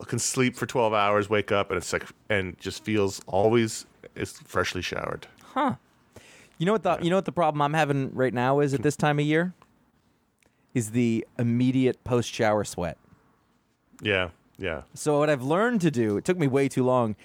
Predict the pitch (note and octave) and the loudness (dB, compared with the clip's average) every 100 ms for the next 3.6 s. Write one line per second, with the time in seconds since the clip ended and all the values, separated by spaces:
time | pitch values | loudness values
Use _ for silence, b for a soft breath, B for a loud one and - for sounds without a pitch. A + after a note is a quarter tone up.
0 | B - A#2+ C3 - C#3 D3 D#3+ D#3 C3+ | B -2 0 0 0 0 2 2 2 0
1 | D#3 C#3+ B2 C#3 C3+ A#2+ C3 A#2 A2+ A2 | 0 0 0 0 0 0 0 2 2 4
2 | A2+ A2+ G#2 G2 G2 F#2+ F#2+ - A2+ A2 | 4 2 2 2 2 0 -2 0 0 0
3 | G2 F2 E2+ E2+ A#1+ G1+ | -2 -6 -6 -8 -12 -16